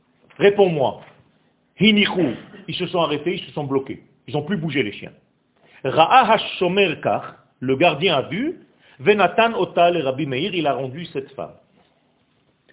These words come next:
Agmara Mesaperet, Kishmo Amiti Shanui Bemachloket. Je vais laisser cette histoire pour l'instant, mais elle est très importante et on va essayer de comprendre. Nous disons que ce nom-là,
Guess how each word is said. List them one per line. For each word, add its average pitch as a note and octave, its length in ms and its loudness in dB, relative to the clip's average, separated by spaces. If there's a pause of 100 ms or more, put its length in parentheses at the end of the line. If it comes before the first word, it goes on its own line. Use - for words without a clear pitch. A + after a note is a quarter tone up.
(140)
Agmara G3+ 420 4
Mesaperet, D#3+ 720 0
Kishmo A#3 340 0
Amiti A#3 540 0
Shanui A3 340 0
Bemachloket. F#3+ 720 -4 (1300)
Je C3+ 120 2
vais A3+ 220 4
laisser G#3+ 360 2
cette F#3 160 0
histoire G3 380 0
pour B2+ 140 -6
l'instant, G3 640 -6
mais D3+ 140 -2
elle D3+ 60 2
est D#3 100 -2
très G#3+ 200 4
importante E3+ 540 -4
et G#3 60 -2
on F3 60 0
va F3 100 4
essayer G#3+ 200 -2
de - 40 -12
comprendre. A#2+ 380 -8 (1200)
Nous F#3+ 160 6
disons G#3 380 6
que A3+ 120 2
ce - 180 0
nom-là, G3+ 920 4